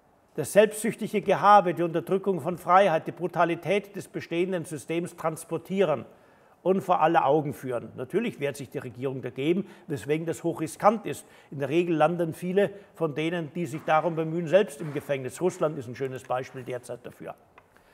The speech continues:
Zweitens, in dieser wirklich harten Phase, wo politische Betätigung lebensgefährlich ist, und lediglich in Demokratien ist in der Regel politische Betätigung nicht lebensgefährlich. Da können höchstens ab und zu Autos angezündet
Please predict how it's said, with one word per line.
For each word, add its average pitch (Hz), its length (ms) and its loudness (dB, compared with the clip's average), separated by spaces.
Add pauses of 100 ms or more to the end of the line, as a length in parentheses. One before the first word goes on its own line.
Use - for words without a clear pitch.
(720)
Zweitens, 262 680 6 (560)
in 170 120 -2
dieser 202 300 2
wirklich 269 340 4
harten 226 320 2
Phase, 202 480 6
wo 160 100 0
politische 208 600 0
Betätigung 196 720 2
lebensgefährlich 175 1040 2
ist, - 380 -14 (1500)
und 123 160 -10
lediglich 170 440 -2
in 165 120 -4
Demokratien 165 720 -2
ist - 280 -8
in 147 80 -8
der 131 120 -4
Regel 151 240 -2
politische 139 520 -6
Betätigung 127 560 -4
nicht - 240 -6
lebensgefährlich. 117 720 -10
Da 123 100 -8
können 131 240 -6
höchstens 156 340 -6
ab - 200 -8
und 135 100 -10
zu 143 100 -6
Autos 175 320 2
angezündet 160 720 -2